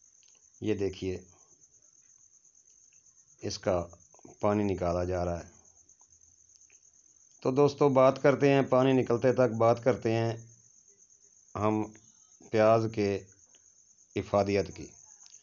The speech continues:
ये देखिए, पानी निकालने के बाद फोग है। दो मन से पन्द्रह किलो पानी सही मुकत्तर, जो मैंने आग पर चढ़ाकर उबालने के बाद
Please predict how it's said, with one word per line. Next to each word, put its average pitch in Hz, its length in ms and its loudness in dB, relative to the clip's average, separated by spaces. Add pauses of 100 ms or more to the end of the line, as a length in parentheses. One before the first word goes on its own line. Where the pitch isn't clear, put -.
(520)
ये 120 120 2
देखिए, 113 380 0
पानी 110 260 0
निकालने 107 400 0
के 104 60 -2
बाद 101 200 -4
फोग 113 360 -2
है। 92 180 -2 (920)
दो 120 360 4
मन 110 260 2
से 104 200 -2 (1000)
पन्द्रह 113 320 0
किलो 101 260 0
पानी 98 380 -2 (100)
सही 101 320 -2
मुकत्तर, 92 520 -4 (600)
जो 98 260 -2
मैंने 92 320 -2 (1500)
आग 104 260 2
पर 104 120 2
चढ़ाकर 95 460 -2
उबालने 95 540 0 (420)
के 95 100 -4
बाद 92 340 0